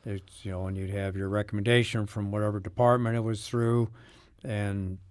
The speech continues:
there was this, uh, a rapport there. Well, now that's, that's not so much the case, but like I was saying before, we, we do have research available to us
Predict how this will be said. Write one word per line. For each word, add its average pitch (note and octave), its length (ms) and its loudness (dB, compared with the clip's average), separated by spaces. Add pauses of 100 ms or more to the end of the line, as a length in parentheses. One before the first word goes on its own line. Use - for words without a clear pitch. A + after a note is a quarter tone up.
(240)
there G#2 160 -2
was F#2+ 240 -2
this, - 240 -10 (100)
uh, G2 260 -2 (1300)
a D3 100 -6
rapport A2 500 2
there. G2+ 300 2
Well, G#2+ 140 -2
now G#2 240 2
that's, G2+ 320 -4
that's G2+ 240 -10
not G2+ 160 -4
so - 100 -14
much G2 200 -6
the G2+ 60 -10
case, G2+ 440 -4
but F#2+ 200 -8
like G2 280 -6
I F#2 100 -8
was F#2+ 140 -10
saying A#2 260 0
before, A#2+ 380 2
we, A2 240 2 (200)
we A#2+ 120 -2
do A#2+ 200 4
have A2 420 2 (200)
research A2 560 -2
available A2 420 2
to A#2+ 300 2
us - 280 -2